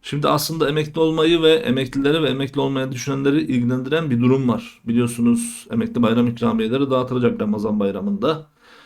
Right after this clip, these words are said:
Ramazan bayramından önce emekli olanlar bu ikramiyeleri hak edecekler. Biliyorsunuz iki bin yirmi dört yılında emekli olanlar da iki bin yirmi beş yılında emekli olanlara nazaran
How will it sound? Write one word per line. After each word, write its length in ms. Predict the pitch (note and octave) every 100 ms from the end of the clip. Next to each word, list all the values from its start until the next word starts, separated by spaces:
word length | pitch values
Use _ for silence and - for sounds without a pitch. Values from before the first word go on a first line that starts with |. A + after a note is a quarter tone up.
| _ _ _ -
Ramazan 680 | A2+ C#3+ D#3+ D#3+ A3 G#3+
bayramından 640 | G3 F3+ E3 E3 D#3+ D#3+ F#3+
önce 340 | D#3+ A#2+ A2+ - _ -
emekli 560 | A#2 C#3 C3+ F3+ G#3+ -
olanlar 760 | C#3 A#2+ A2 G2 D2+ - -
bu 160 | B2+ A#2
ikramiyeleri 540 | A#2 A2 G#2 G#2 F#2+
hak 240 | G2 G2 G2+
edecekler. 760 | F#2+ F#2+ G2 C#3 F3 - - -
Biliyorsunuz 460 | B2 B2+ B2+ B2+
iki 260 | A2+ - C3
bin 140 | C3+
yirmi 280 | C3 B2+ C3
dört 220 | D3 D3+
yılında 180 | C#3 C3
emekli 300 | B2+ B2 C#3
olanlar 420 | C#3 C3+ D3 F3
da 160 | A2+ -
iki 200 | A#2 C3
bin 80 | C3
yirmi 240 | C3 C3
beş 200 | D3 C#3+
yılında 220 | B2 A#2+ A#2+
emekli 280 | B2 A#2
olanlara 460 | C3+ D3 D3 C3+ A2+
nazaran 400 | A#2 C#3+ F#3 C#3